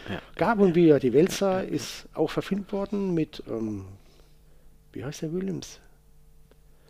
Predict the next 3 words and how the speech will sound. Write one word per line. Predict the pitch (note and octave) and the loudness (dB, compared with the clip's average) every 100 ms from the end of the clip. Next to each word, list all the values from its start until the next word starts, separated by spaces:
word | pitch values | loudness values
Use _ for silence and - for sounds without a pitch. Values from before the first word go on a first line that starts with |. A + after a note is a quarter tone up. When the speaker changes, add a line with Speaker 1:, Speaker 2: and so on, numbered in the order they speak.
| - - - - | -20 -20 -20 -20
Speaker 2:
Der | |
Schauspieler. | - C3+ B2 F3+ D#3 A2 - - - _ - - - - - - - | -10 -8 -8 -6 -6 -6 -10 -20 -20 _ -20 -20 -20 -20 -20 -20 -12
Speaker 1:
Robin? | F2+ - D#3 | -8 -8 -10